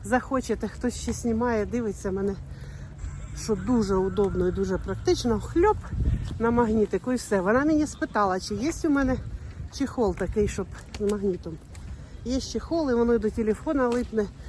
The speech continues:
В телефону вони вже йдуть з магнітиками. А мені ще Ліда чехольчик купила, так що дуже класна. Вона длінна, нею удобно, нею руку не треба тягнути, хто зна куди. Ой,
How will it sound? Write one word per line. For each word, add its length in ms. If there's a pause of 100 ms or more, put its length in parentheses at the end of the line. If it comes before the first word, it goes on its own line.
(340)
В 160
телефону 520
вони 180
вже 160
йдуть 200
з 20
магнітиками. 680 (560)
А 80
мені 260
ще 160
Ліда 260
чехольчик 580
купила, 440
так 160
що 160 (580)
дуже 240
класна. 480
Вона 240
длінна, 560
нею 320
удобно, 480
нею 260
руку 220
не 140
треба 260
тягнути, 380 (420)
хто 220
зна 300
куди. 280 (2000)
Ой, 200